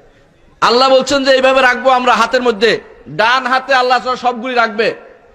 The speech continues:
কামা বাদানা আউয়ালা খালকিন নুঈদুহু, যেভাবে প্রথম সৃষ্টি করেছে আবার সেগুলি সৃষ্টি করব আমি। ওয়াদান আলাইনা, এটা আমার উপর ওয়াদা। ইন্না কুন্না ফাইলিন, এটা অবশ্যই আমরা করব, এটা আল্লাহ তাআলা ওয়াদা করেছেন।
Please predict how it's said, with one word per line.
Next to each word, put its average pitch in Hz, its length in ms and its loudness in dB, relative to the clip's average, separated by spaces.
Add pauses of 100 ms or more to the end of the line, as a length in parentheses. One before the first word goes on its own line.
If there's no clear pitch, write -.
(200)
কামা 277 280 0
বাদানা 254 520 0
আউয়ালা 233 340 0
খালকিন 233 460 -8
নুঈদুহু, 220 500 -4
যেভাবে 226 360 -2
প্রথম 226 240 -2
সৃষ্টি 233 300 -14
করেছে 208 200 -6
আবার 269 340 0
সেগুলি 233 220 -10
সৃষ্টি 196 300 -16
করব 170 180 -10 (120)
আমি। 123 120 -14 (720)
ওয়াদান 240 480 0
আলাইনা, 254 380 0
এটা 269 180 0
আমার 262 140 0
উপর 262 140 -2
ওয়াদা। 277 380 2 (440)
ইন্না 262 380 -2
কুন্না 226 420 -4
ফাইলিন, 214 480 0
এটা 202 100 -4
অবশ্যই 233 560 -2
আমরা 190 140 -4
করব, 147 280 -12 (680)
এটা 247 140 -4
আল্লাহ 208 200 -2
তাআলা 190 180 -2
ওয়াদা 175 180 -4
করেছেন। 127 360 -12